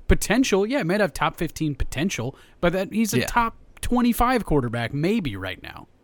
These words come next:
Speaker 2: And because of that, uh, the Jaguars, I think, get a lot of potential news and stuff like that. Like, it,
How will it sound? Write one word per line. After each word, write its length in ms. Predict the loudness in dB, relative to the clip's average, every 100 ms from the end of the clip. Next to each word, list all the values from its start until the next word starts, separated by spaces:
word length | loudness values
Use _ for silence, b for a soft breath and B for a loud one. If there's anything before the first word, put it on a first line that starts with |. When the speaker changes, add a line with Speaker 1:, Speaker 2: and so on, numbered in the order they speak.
| _ _ _ _ _ _ -20 B B
Speaker 2:
And 100 | -2
because 300 | 2 6 6
of 100 | 4
that, 260 | 0 -4 -6
uh, 80 | -6
the 160 | -6 -8
Jaguars, 580 | -4 -2 -2 -4 -8
I 60 | -10
think, 200 | -10 -12
get 140 | -12 -10
a 40 |
lot 180 | -8 -8
of 160 | -10 -4
potential 580 | -2 0 0 -2 -2 -4
news 440 | -2 -4 -4 -6 -8
and 160 | -6
stuff 280 | -6 -6 -4
like 180 | -6 -4
that. 260 | -4 -4 -6
Like, 200 | -4 -2
it, 120 | -4